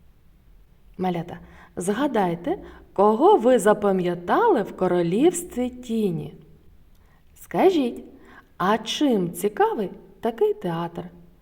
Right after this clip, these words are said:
Що в ньому незвичного? Що потрібно для такого театру?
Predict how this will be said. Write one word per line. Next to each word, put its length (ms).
Що 460
в 120
ньому 320
незвичного? 880
Що 300
потрібно 560
для 180
такого 400
театру? 640